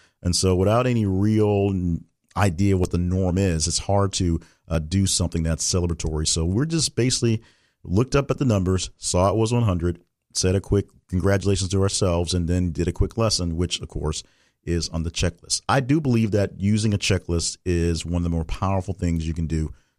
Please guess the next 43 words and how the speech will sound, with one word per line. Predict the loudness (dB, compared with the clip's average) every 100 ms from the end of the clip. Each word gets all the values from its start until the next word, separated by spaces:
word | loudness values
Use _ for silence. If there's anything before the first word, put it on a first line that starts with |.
| -4
to | 0 0 -2
maintain | -2 0 0 0 0 0 -2
your | -2
sanity, | 0 2 2 2 0
number | -2 -2
one, | 2 2 2 -2 _ _ -4
and | -2 0
work | -2 -2
on | -2
your | -2
productivity. | -4 -4 -6 -6 -2 -2 -4 -18 _ _ _ _ _ _ _ _
Because | -12 -2 -2 -2
if | -4
you're | -2
working | -2 -2 -2
off | 0 -2 -4 _ _ _ -4
a | -2 -2 -4 0
checklist, | 2 2 0 0 0
working | -2 -2 -2
off | -2
a | -2
script, | 0 2 0 0
working | -2 0
off | -2
a | 0
list | -2 -2
of | -2
things | -2 0 -2
that | -2
must | -2 -2 -2
be |
done, | 0 2 2 0 -4 _ _ 0
you | 2 2 -2 _ 0
are | 0
less | 4 2 2 0
likely | 0 0
to |
be | -2
sidetracked | 0 0 0 0 -2 0
by | 0
other | -2 -4
things. | 0 2 2 0 -4 _
And | -2 0 2 0